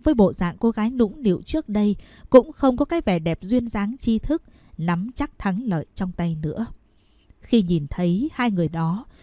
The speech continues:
tôi vội quay người muốn rời đi. Nếu gặp hai người này thì sẽ chẳng có chuyện gì tốt đẹp cả. Ai mà biết được,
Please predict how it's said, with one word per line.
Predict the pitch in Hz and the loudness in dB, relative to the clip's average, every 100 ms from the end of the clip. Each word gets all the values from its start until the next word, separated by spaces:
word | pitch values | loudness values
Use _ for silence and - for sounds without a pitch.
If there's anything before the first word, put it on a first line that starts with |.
| - - | -8 2
tôi | 294 | 4
vội | 226 180 | 4 0
quay | - 262 | -2 -2
người | 208 180 | 2 2
muốn | 160 185 214 | 2 -2 -2
rời | - 165 | -2 -4
đi. | 151 196 208 202 - _ _ - | -2 -2 -2 -4 -10 _ _ -4
Nếu | 196 214 240 330 | 4 6 6 2
gặp | 220 | -2
hai | - 277 | -2 -2
người | 220 180 | 0 0
này | 156 156 139 - - - | 0 -4 -6 -10 -6 4
thì | 214 202 | 8 8
sẽ | 196 320 | 6 0
chẳng | - 196 | 0 -2
có | 330 349 | -2 0
chuyện | 226 185 | 0 2
gì | 190 180 | 0 0
tốt | - 370 214 | 0 -4 -2
đẹp | 175 147 - | -4 -4 -6
cả. | 151 123 - _ _ _ _ _ _ | -8 -8 -14 _ _ _ _ _ _
Ai | - 180 175 | -2 0 0
mà | 165 - | -2 -2
biết | 294 - | -4 0
được, | 185 151 | 0 0